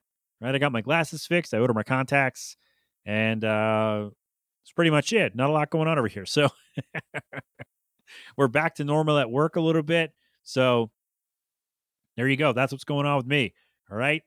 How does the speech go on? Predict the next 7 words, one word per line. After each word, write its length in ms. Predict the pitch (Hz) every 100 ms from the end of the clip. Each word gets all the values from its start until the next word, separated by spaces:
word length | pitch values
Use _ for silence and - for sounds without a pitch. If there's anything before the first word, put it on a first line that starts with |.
| -
And, 280 | 127 123 120
um, 680 | 120 117 113 113 107 98 _ _ _ _ -
yeah, 240 | 185 147 92
so 320 | - 196 113
Rich 260 | 175 202
and 100 | 202
Shameless, 600 | - 190 185 180 151 -